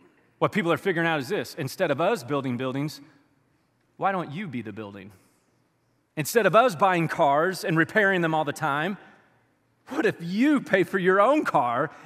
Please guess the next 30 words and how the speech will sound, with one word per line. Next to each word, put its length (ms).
and 240
we 180
make 260
money? 380
And 160
you'll 100
make 220
money 240
too. 340
What 220
if 140
instead 360
of 160
us 340
coming 260
up 160
with 120
content 500
that 140
people 220
wanna 180
read 360
and 80
we 80
have 120
to 60
develop 340
all 120
these 160
writers, 400